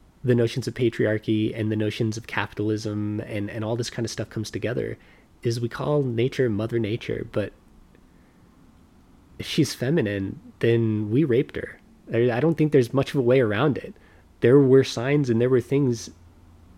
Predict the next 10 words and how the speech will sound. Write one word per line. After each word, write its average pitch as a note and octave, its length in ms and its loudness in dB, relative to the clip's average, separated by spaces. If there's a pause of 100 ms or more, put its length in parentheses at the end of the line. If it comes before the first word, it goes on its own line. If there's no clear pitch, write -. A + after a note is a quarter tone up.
(380)
very C#3 360 4
clearly C3 520 2
where G#2+ 440 -2 (320)
she - 160 -2
was B2+ 120 4
saying, A#2 280 2
"No, A#2+ 180 0
stop A2 320 -6
doing A2 260 2
that." F2 200 -8